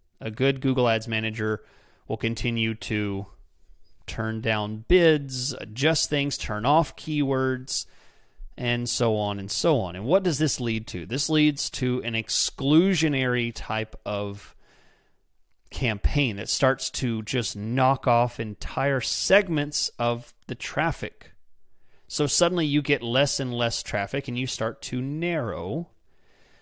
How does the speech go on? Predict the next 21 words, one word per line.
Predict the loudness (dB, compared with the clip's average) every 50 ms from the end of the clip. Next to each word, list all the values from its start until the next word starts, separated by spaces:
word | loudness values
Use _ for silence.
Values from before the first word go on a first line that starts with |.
| _ _ _ _ _ _ _ _ _
the | -6 -4
kind | 0 0 0 0
of | 0 0
traffic | 0 0 0 0 -2 -4 -4
that | -6 -4 -2
you're | -2 -4
getting. | 0 2 2 2 4 2 -2 -6 -10 -18 -20 _ _ _ _ _ _ _ _ _ _ _ _ _ _
This | 0 0 2 2 0 -2 -4 -2 0
is | 0 0 0 -2
good | -4 -2 4 4 4 4 4 2
because | -4 -4 0 2 2 2 2
this | 2 0 0 0
leads | 0 -2 -2 -2 -2 -2
to | -2 0 0 0
a | -2
higher | -2 -2 -2 -2 -2 -4 -6 -6
conversion | -8 -8 -8 -2 2 4 4 4 4 0 -2 -4 -4
rate. | -6 -8 -8 -10 -10
This | -8 -6 -6 -4 -6
leads | -4 -4 -4 -4 -4 -6 -6 -6
to | -4 -2 -2 -2 -4